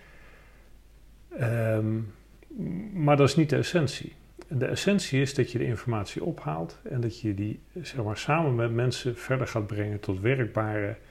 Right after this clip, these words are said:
doelen. En dan krijg je, eh, zeg maar, een hele mooie lijst uit.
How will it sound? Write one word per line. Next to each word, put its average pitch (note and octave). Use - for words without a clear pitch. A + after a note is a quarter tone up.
doelen. G2
En B2+
dan B2
krijg D3+
je, C3
eh, A2+
zeg -
maar, A#2+
een A2
hele D#3
mooie A#2
lijst A2
uit. D3